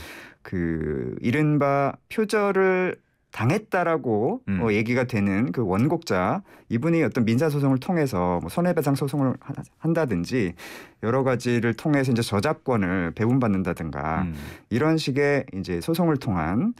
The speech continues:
Speaker 1: 어, 그런 것들이 보통 이루어지게 되죠. 그런데
Speaker 2: 예.
Speaker 1: 그런 것조차도 사실 많이 이루어지는 편은 아닙니다.
Speaker 2: 음.
Speaker 1: 네.
Speaker 2: 근데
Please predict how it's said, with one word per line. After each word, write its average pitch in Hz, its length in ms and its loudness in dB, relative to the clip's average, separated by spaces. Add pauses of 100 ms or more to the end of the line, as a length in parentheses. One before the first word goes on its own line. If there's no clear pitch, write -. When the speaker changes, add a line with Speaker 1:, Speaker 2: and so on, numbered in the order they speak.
(320)
Speaker 1:
어, 80 240 -4
그런 170 200 2
것들이 165 220 0
보통 95 440 -2
이루어지게 104 400 0
되죠. 82 320 -2
그런데 107 260 2
Speaker 2:
예. 123 100 0 (300)
Speaker 1:
그런 151 220 2
것조차도 160 480 0
사실 170 220 0
많이 123 220 2
이루어지는 151 400 2
편은 160 240 -2
아닙니다. 76 520 -6
Speaker 2:
음. 92 420 2
Speaker 1:
네. 90 180 -2 (720)
Speaker 2:
근데 185 360 0